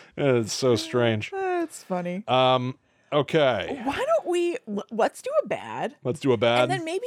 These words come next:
Speaker 2: let's, let's end with a good.
Speaker 1: Yeah, I like
Speaker 2: Yeah,
Speaker 1: that. Let's
Speaker 2: yeah.
Speaker 1: do a bad. We'll go down into the pits, and then
Speaker 2: Mm-hmm.
Speaker 1: we'll come back up
Speaker 2: We'll
Speaker 1: into
Speaker 2: rise
Speaker 1: the light.
Speaker 2: from the ashes.
Speaker 1: Okay. Here's,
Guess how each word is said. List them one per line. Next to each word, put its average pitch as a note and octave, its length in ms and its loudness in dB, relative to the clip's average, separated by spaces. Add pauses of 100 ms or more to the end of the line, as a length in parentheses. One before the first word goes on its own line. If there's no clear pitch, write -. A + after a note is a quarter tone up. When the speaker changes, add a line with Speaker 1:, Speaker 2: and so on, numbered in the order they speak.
(120)
Speaker 2:
let's, - 400 -6
let's D4 240 -2
end A#3+ 160 -2
with B3+ 100 -6
a A#3+ 60 -6
good. F#3+ 340 -6
Speaker 1:
Yeah, F#3+ 600 0 (100)
I E3 120 2
like E3+ 240 0
Speaker 2:
Yeah, B2 140 -4
Speaker 1:
that. F#2+ 160 -6
Let's C#3+ 200 -2
Speaker 2:
yeah. G#3 80 -2
Speaker 1:
do F3+ 100 2
a F3 60 0
bad. D3 460 0
We'll B2+ 100 -2
go D3 180 0
down D3 240 0
into C#3+ 140 -6
the C#3 60 -8
pits, - 500 -2
and A#3+ 140 -6
then B2 120 0
Speaker 2:
Mm-hmm. A#2+ 140 0
Speaker 1:
we'll A#2+ 120 4
come A2+ 220 -2
back A2 260 2
up G#2 140 0
Speaker 2:
We'll G#3 80 0
Speaker 1:
into G3+ 100 0
Speaker 2:
rise G#3 200 2
Speaker 1:
the F#3 60 -2
light. G#3+ 80 -2
Speaker 2:
from G3 80 -4
the E3+ 60 -6
ashes. C#3+ 580 -12 (320)
Speaker 1:
Okay. C#3 1500 0 (180)
Here's, F3 340 0